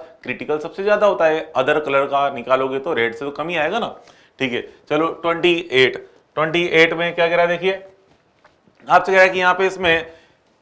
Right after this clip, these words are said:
ये लाइट यहाँ से, यहाँ से कॉइन है, यहाँ से रे इधर जा रही है, इस तरह से मूव कर रही है।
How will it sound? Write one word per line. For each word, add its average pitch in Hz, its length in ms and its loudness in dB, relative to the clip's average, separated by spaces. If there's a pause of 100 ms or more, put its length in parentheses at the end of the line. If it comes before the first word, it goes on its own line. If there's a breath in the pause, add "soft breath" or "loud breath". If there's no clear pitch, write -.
(260)
ये 165 280 4
लाइट 160 320 6
यहाँ 165 200 2
से, 156 80 -6
यहाँ 160 120 4
से 165 180 -2
कॉइन 170 320 2
है, 160 280 0
यहाँ 147 180 6
से 160 140 -2
रे 160 100 2
इधर 160 140 4
जा 165 120 6
रही 165 160 4
है, 180 120 0
इस 139 220 -10
तरह 160 100 -6
से 151 80 -6
मूव 143 180 -4
कर 127 140 2
रही 131 120 0
है। 131 160 0